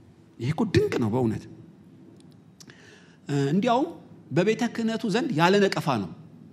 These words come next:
ማንም ይሄን ፈሪሳዊ ሊነቅፈው አይችልም። በሳምንቱ ላይ ይጸልያል፣ አስራት ሁሉ ይከፍላል፣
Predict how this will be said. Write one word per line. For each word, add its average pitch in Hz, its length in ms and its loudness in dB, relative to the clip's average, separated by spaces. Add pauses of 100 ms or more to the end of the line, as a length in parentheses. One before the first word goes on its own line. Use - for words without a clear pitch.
(180)
ማንም 339 760 2
ይሄን 254 240 2
ፈሪሳዊ 214 420 0 (520)
ሊነቅፈው 175 360 -2
አይችልም። 101 300 -8 (460)
በሳምንቱ 135 480 -2
ላይ 226 140 0
ይጸልያል፣ 214 540 -2 (420)
አስራት 143 400 -4
ሁሉ 139 180 0
ይከፍላል፣ 208 600 2